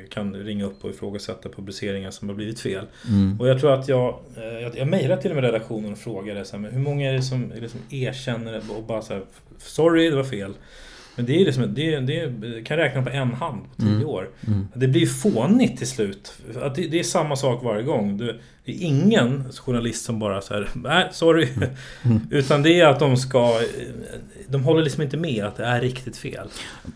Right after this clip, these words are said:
Speaker 2: Om jag ska generalisera grovt så kan jag säga att stora delar av journalistkåren, eh, har två,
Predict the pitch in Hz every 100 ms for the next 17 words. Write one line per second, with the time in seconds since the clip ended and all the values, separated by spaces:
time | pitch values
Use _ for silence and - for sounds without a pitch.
0 | - - - _ - 135 135 131 147 139
1 | - 170 - - - - - - - -
2 | 135 131 131 - 151 156 123 98 - -
3 | - 110 120 104 104 - - 95 104 95
4 | 104 85 90 95 - - - 123 107 117
5 | 107 110 98 98 - 98 92 98 95 95
6 | - 90 80 82 90 - - - - -
7 | - - 85 - - - - - 107 98
8 | - - - 113 120 107